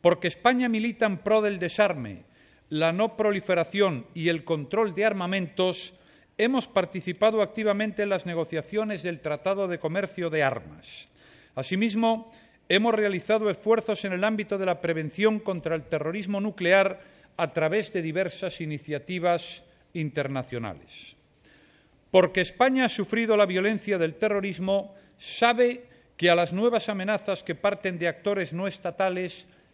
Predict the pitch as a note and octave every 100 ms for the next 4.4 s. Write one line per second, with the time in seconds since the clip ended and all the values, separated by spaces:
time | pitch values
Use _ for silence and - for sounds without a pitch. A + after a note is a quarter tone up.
0 | - A3+ - G#3+ - A#3 - G3+ F#3 -
1 | F3 E3 G#3+ F3 F3 F#3 F#3+ F3+ F#3 -
2 | F#3 F#3 - D3 D3 D3+ D3+ C3+ D3 C#3+
3 | D3 C3 C3+ C3 E3 E3 D#3 C#3+ B2+ B2
4 | G#2 G2 F2+